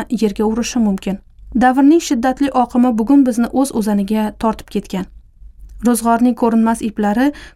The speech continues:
ko'zimizni shu qadar bog'lab tashlaganki, atrofga boqib hamma narsa g'animat ekanligini tushunib olish,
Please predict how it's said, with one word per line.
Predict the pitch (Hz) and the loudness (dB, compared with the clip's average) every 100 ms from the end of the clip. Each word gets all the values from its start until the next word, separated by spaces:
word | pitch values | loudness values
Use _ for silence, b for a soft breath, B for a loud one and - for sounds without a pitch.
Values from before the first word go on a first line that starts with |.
| - | -2
ko'zimizni | 277 269 269 262 262 | 2 4 2 2 0
shu | - 294 | -2 0
qadar | 262 247 233 | 0 2 0
bog'lab | 226 233 233 233 | 0 0 -2 -6
tashlaganki, | 214 214 196 196 208 269 311 B B B 247 | -6 -4 -2 -2 0 2 0 B B B -4
atrofga | 240 262 - 330 | 0 0 2 2
boqib | 269 262 302 | 2 0 -2
hamma | 302 320 311 | 0 2 4
narsa | 247 226 - 247 240 | 2 0 -2 -2 -2
g'animat | 220 226 214 226 285 | 0 2 2 2 0
ekanligini | 233 220 196 196 202 202 - | -2 -2 -2 0 0 -2 -4
tushunib | - 226 196 | -2 -2 -2
olish, | 185 208 226 | -4 -4 -6